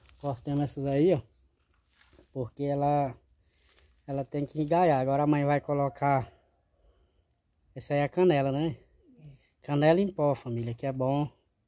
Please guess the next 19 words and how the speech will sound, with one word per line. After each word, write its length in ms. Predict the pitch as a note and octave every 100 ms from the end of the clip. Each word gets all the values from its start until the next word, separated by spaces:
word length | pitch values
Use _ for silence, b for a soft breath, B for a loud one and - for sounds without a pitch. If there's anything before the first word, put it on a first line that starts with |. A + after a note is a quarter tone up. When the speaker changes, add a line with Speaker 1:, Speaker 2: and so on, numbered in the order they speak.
| _ _ -
Speaker 1:
Bom 200 | C3 C#3+
pra 140 | D3+
sarar 380 | - D3+ D3 C#3+
rabo, 360 | B2 B2+ D3 D3
pra 100 | C#3+
elas 140 | C#3+ D3
engalhar 600 | D3+ D3 D3+ C#3 C#3 C3+
melhor. 500 | D3+ E3+ C#3+ C3+ D#3 _ _ _ _ _ _ _ _ _
Porque 220 | C3 A#2
ela 140 | C#3+ C#3+
tem 160 | D3+
que 60 | D3+
criar 280 | D#3 E3+ F#3
galho, 340 | D#3 C3+ C#3
ó, 100 | D3
igual 260 | C3+ C3+ C3
essa 220 | B2 C#3
aqui, 260 | - D3+
ó. 80 | C#3